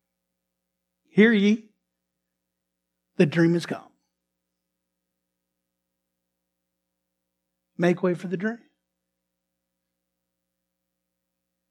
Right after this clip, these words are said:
I'm gonna fast forward. Hold on. The day comes when the brothers come to Egypt looking for food in the seven years of famine,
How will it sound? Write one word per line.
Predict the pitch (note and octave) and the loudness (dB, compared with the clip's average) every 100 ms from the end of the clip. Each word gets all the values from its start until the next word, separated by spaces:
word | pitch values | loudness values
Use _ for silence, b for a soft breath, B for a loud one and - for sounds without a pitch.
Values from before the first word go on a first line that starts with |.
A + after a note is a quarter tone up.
| _ _ _ _ _ _ _ _ _ _ _ | _ _ _ _ _ _ _ _ _ _ _
I'm | - | -2
gonna | F#3+ | -2
fast | - G#3 G3 | 2 2 2
forward. | - B3+ B3+ F#3+ - _ _ _ _ _ _ _ _ _ _ _ | 0 -2 -2 -4 -8 _ _ _ _ _ _ _ _ _ _ _
Hold | F#3 F#3 | 2 2
on. | A#3+ F#3 - _ _ _ _ _ _ _ _ _ _ _ _ _ _ _ _ _ _ _ _ | 2 -2 -10 _ _ _ _ _ _ _ _ _ _ _ _ _ _ _ _ _ _ _ _
The | F3+ | 2
day | F#3 G3 | 4 4
comes | A#3 C#4 G#3+ F3+ G3 | 2 0 0 -2 -2
when | F3+ | -2
the | F3 | -2
brothers | D3+ G3 G#3+ G#3 G#3 | 2 2 2 -2 -4
come | - A#3+ G3+ F3 D#3 | -8 -4 -4 -4 -6
to | - | -4
Egypt | G#3 G#3 E3 D3+ | 0 0 0 -6
looking | F#3 F3+ G#3+ | -6 -4 -6
for | G#3 | -6
food | F#3 A3+ A3+ G#3+ - | -2 0 2 -2 -4
in | E3+ | -4
the | D#3+ | -4
seven | - G#3 G3+ | -2 -2 0
years | G3+ G3+ | 0 -2
of | F3+ F3+ | -2 -2
famine, | G3+ G#3+ G#3 | 0 0 -4